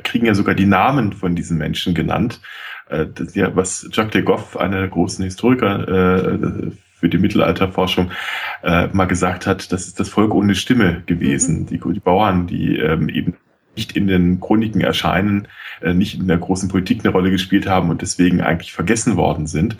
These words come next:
Speaker 1: Aber da können wir plötzlich mal ganz nah an diese Leute rankommen, wissen, wie sie gedacht haben vielleicht, wie sie, was, wovor sie sich gefürchtet haben. Ähm, Krankheiten werden ja zum Teil da auch genannt, ähm, und wir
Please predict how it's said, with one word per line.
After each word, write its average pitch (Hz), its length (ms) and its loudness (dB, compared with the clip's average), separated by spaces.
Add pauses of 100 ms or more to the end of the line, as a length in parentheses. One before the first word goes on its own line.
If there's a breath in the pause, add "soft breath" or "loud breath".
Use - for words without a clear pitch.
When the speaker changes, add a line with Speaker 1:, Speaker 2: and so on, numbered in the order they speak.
(360 loud breath)
Speaker 1:
Aber 90 160 4
da 95 260 2
können 113 240 -4
wir 110 80 0
plötzlich 107 400 -6
mal 92 180 0
ganz 101 280 -2
nah 95 160 2
an 95 100 0
diese 98 160 -6
Leute 87 300 0
rankommen, 113 720 2
wissen, 98 460 -2
wie 101 80 0
sie 98 120 -2
gedacht 92 380 -2
haben 110 360 2
vielleicht, 92 480 0
wie 92 100 2
sie, 90 240 2 (260 loud breath)
was, 87 160 -8
wovor 95 240 0
sie 90 60 -4
sich - 100 -12
gefürchtet 120 540 0
haben. 98 560 0 (500 loud breath)
Ähm, 90 480 2 (100)
Krankheiten 98 460 0
werden 92 200 2
ja 90 120 0
zum - 160 -2
Teil 90 180 2
da 90 100 2
auch - 160 -2
genannt, 90 500 0 (420 loud breath)
ähm, 85 520 2
und - 180 -4
wir 90 140 0